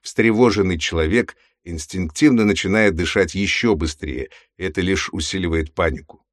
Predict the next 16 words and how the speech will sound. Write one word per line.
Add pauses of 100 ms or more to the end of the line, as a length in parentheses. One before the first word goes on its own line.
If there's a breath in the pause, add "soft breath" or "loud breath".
(380)
Многие
люди
описывают
этот
симптом (240 soft breath)
как
чувство
удушья. (840)
В
спокойном
состоянии (280 soft breath)
мы
не
замечаем,
как
дышим,